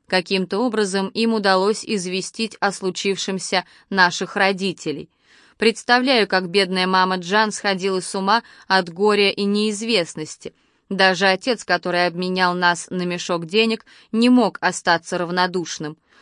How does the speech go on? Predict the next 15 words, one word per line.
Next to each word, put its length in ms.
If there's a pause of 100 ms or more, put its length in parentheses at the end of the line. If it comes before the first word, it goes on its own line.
(160)
Думаю, 540
весть 300
о 100
том, 220
что 180
его 300
дочь, 380 (160)
чьи 260
рисунки 540
он 180
хранил 400
у 60
себя 320
в 60
столе, 460